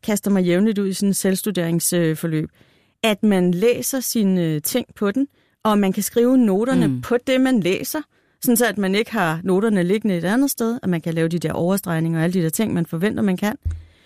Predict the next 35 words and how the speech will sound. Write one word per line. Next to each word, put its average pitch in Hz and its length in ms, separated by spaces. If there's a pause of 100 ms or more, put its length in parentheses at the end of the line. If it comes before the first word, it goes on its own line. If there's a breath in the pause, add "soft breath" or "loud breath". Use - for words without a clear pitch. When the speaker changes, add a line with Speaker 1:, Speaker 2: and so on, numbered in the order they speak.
(420 loud breath)
Speaker 1:
Så 233 100
kan 233 120
man, 185 260
øh, 156 280 (300)
lave 160 420
selvstændige 254 520
dokumenter, 202 460
hvor 190 180
der 208 100
er 185 160
linjeret 180 560
papir 226 400
til 294 200
dig, 285 100
du 240 80
kan 202 80
skrive 226 260
på, 220 180
eller 156 160
ternet 226 380
papir, 233 320
du 214 100
kan 196 100
skrive 208 260
på. 202 180 (540 soft breath)
Og 214 60
så, 226 260 (100)
øh, 180 240
har 214 120
den 220 100
et 190 120
ret 190 160
fint 202 340
sådan, 190 280
øh, 160 540